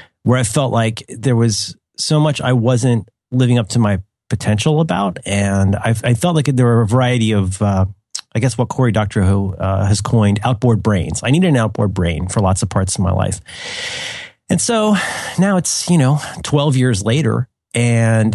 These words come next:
I've been through a whole bunch of thoughts, feelings, and spent a lot of time doing things with different productivity systems. And I guess as I sit here today, I just feel like there's been s-, s-,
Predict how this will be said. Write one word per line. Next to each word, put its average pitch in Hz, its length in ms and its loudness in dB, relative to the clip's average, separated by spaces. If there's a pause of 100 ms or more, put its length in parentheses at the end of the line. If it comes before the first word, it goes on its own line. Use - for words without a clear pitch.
I've 120 240 0
been 143 160 4
through 117 600 2
a 113 100 0
whole 156 520 2
bunch 135 520 0
of 113 320 0
thoughts, 120 540 -2
feelings, 113 600 2
and 104 400 2
spent 185 260 0
a 180 40 2
lot 151 180 2
of 127 100 -2
time 208 400 0
doing 208 260 2
things 127 180 0
with 117 100 0
different 110 280 -2
productivity 101 440 0
systems. 101 300 0 (200)
And 254 100 0
I 277 40 -4
guess 269 160 -2
as 208 140 0
I 226 60 0
sit 262 200 -2
here 220 120 2
today, 113 420 -2 (340)
I 156 100 -2
just 185 240 -2
feel 151 640 0
like 110 440 0 (500)
there's 175 220 2
been 139 360 2
s-, - 240 -4 (140)
s-, 120 140 -8